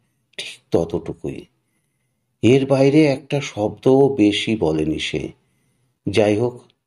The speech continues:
মেয়েটার নাম জানা গেল ঐশিকা। বেশ কিছুক্ষণ হয়ে গেল অরিত্রী আর ঐশিকার মাঝে কোনো কথা হয়নি। অরিত্রী বলার মতো কিছু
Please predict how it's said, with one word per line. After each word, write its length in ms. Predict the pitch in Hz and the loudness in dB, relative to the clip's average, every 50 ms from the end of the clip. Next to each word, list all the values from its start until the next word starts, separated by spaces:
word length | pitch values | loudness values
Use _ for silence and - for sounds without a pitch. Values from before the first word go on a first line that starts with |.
| _ _ - | _ _ 0
মেয়েটার 360 | 101 104 104 101 104 113 104 | 2 2 2 2 2 0 0
নাম 360 | 98 92 87 85 87 90 95 | 0 0 0 0 0 0 -2
জানা 280 | 85 95 87 85 85 80 | -2 -2 -2 0 -2 -2
গেল 320 | 80 85 85 82 87 - - - _ _ _ _ _ _ _ - | -2 -2 -4 -2 -4 -6 -6 -10 _ _ _ _ _ _ _ -2
ঐশিকা। 680 | - 92 101 104 98 - - - - - - 62 - - _ _ _ _ _ _ _ _ _ _ _ _ _ _ _ _ _ _ - - - _ _ _ _ _ _ _ _ _ _ _ _ _ - | 2 4 4 4 2 0 -4 -6 -8 -8 -10 -10 -10 -12 _ _ _ _ _ _ _ _ _ _ _ _ _ _ _ _ _ _ -20 -20 -20 _ _ _ _ _ _ _ _ _ _ _ _ _ -6
বেশ 440 | 87 85 95 95 104 110 - - - | -2 0 2 2 2 2 2 -2 -2
কিছুক্ষণ 680 | - 165 151 - 160 156 - - - - 165 160 151 | 0 -2 0 0 -2 -6 -6 -6 0 4 4 4 4
হয়ে 280 | 147 143 143 135 139 131 | 4 2 2 2 2 2
গেল 200 | 135 135 131 135 | 0 -2 -2 -2
অরিত্রী 680 | 131 123 104 107 117 123 120 - - - - 131 131 | -2 0 0 0 0 0 -2 -2 -6 -6 -2 0 0
আর 120 | 123 123 117 | 0 0 -2
ঐশিকার 640 | - - 92 110 113 107 - - - - 123 120 110 | -2 2 2 2 2 0 -2 -8 -4 -2 -2 0 0
মাঝে 460 | 95 98 104 104 - - 87 80 - - - - - - - - - _ _ | 0 -2 -2 -4 -2 0 0 0 -2 -6 -14 -16 -16 -18 -18 -20 -20 _ _
কোনো 300 | - 127 127 135 131 - - _ | 0 2 2 2 0 -2 -6 _
কথা 420 | - 80 90 92 - - - 104 80 | -6 -4 -4 -4 -6 -6 -6 -6 -6
হয়নি। 400 | 73 76 71 71 71 - 320 - _ _ _ _ - _ _ _ _ _ _ _ | -6 -8 -8 -8 -8 -10 -10 -14 _ _ _ _ -20 _ _ _ _ _ _ _
অরিত্রী 540 | - 80 95 101 120 120 - - - 175 180 | 0 2 2 2 2 0 -2 0 2 2 2
বলার 380 | 160 143 143 147 143 151 147 147 | 4 2 2 4 4 2 2 2
মতো 380 | 147 147 143 - 147 151 151 | 0 0 0 2 2 2 2
কিছু 420 | 147 151 - 127 - - - 123 | 0 -2 -6 -8 -8 -8 -8 -12